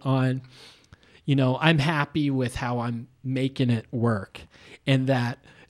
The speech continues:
and that's not to say I don't look at, like, you know, a, a Kelly or, or another artist who's, who's really good at, like, outward facing. And I, and I'll,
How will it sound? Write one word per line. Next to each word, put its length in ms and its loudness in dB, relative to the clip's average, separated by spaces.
and 240 6
that's 240 4
not 220 4
to 80 4
say 320 6
I 80 8
don't 280 2
look 280 4
at, 180 -2
like, 320 -4
you 80 2
know, 380 0
a, 260 4
a 100 0
Kelly 600 0
or, 480 2
or 120 10
another 300 10
artist 400 4
who's, 240 2
who's 240 0
really 420 4
good 280 6
at, 220 -4
like, 240 0
outward 460 0
facing. 680 -2
And 140 -4
I, 180 -6
and 180 0
I'll, 420 0